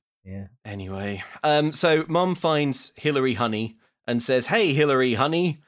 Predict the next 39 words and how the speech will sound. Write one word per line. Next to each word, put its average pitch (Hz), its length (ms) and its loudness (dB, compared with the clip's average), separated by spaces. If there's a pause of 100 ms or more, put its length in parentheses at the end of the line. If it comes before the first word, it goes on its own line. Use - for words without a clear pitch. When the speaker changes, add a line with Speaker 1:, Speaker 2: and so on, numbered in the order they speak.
(120)
Speaker 2:
where 180 220 2
are 185 40 4
my 208 140 2
children?" 151 640 0 (200)
Hillary 117 280 -2
Honey 117 360 -2 (100)
has 104 120 -10
no 101 260 -6
idea. 101 360 -6 (220)
Speaker 1:
She's - 240 0
like, 127 200 4 (120)
"Oh." 220 680 6 (180)
Speaker 2:
"I - 100 -8
don't 370 200 -2
know." 311 360 0 (120)
Speaker 1:
So 170 160 4
up 214 180 6
on 196 120 6
the 165 80 6
roof, 165 500 4
Speaker 2:
Yeah. 113 140 -4
Speaker 1:
the 156 80 2
kids 185 400 4
are 170 280 8
blindly 185 600 4
shuffling 160 580 4
across 156 320 2
the 160 100 2
rooftop. 123 600 0
Speaker 2:
Which 240 160 -2
is 320 80 0
a 370 60 2
bad 320 200 2
idea. 277 440 4 (240)
<laughs> - 220 -20
Speaker 1:
Yeah, 254 220 0 (420)
very 302 220 4
bad 117 220 6
idea. 95 340 2